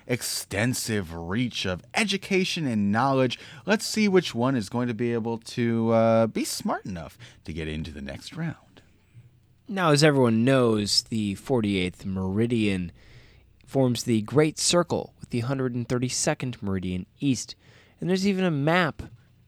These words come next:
Speaker 2: indexing scheme of Canada's national topographic system that begins in the east at the forty-eighth meridian west. So this is a line that goes pole to pole,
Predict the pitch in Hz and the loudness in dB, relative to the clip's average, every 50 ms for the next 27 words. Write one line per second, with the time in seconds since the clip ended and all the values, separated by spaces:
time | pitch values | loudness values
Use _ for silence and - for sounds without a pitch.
0 | _ _ _ - 151 151 151 143 139 - - 143 131 123 - - - 139 123 113 | _ _ _ -2 0 2 4 2 2 2 -2 -2 -2 -4 -6 -2 0 2 2 2
1 | 107 - - 151 139 135 123 120 113 110 117 120 131 135 135 139 131 127 - - | 0 0 0 0 0 2 0 0 -2 0 0 0 2 2 2 0 0 -2 -2 -2
2 | 135 120 107 98 _ - - 120 - 117 107 127 123 117 117 - 104 95 - - | 0 0 0 -2 _ -4 -4 -2 -2 -2 0 0 0 0 0 -4 -6 -6 -4 -2
3 | 156 151 147 - - 147 143 143 143 - 151 147 139 143 - 190 214 240 262 233 | -2 -2 -2 -2 -2 0 0 -2 0 -2 -4 -4 -4 -6 0 4 4 4 4 4
4 | 170 143 123 113 110 107 - - - 95 104 101 - - - - 123 135 143 - | 2 2 0 0 2 0 0 -2 -2 -2 -2 -2 -4 -10 -8 -4 -4 -4 -4 -4
5 | - 165 - - - - - 107 101 101 104 98 82 _ - 65 80 85 - - | -8 -10 -10 -12 -14 -8 -8 -6 -6 -6 -6 -8 -8 _ -8 -6 -6 -6 -6 -10
6 | - - 92 82 78 78 82 82 80 80 80 80 82 85 87 90 92 104 120 135 | -12 -12 -12 -10 -10 -8 -8 -8 -6 -6 -6 -6 -6 -6 -6 -6 -2 0 0 2
7 | 139 135 120 107 - - - - - - - - - - _ - 143 139 151 160 | 2 0 -2 -2 -4 -8 -10 -20 -20 -20 -20 -20 -20 -20 _ -2 0 2 2 2
8 | 151 156 151 147 151 143 139 139 143 151 160 160 151 151 - - 151 143 143 135 | 2 2 2 4 4 4 4 4 2 2 2 2 2 0 2 6 6 6 6 4
9 | - _ - 165 160 156 143 131 123 - - 165 170 165 156 143 139 | 0 _ 2 6 6 6 6 6 2 4 6 8 10 10 8 6 4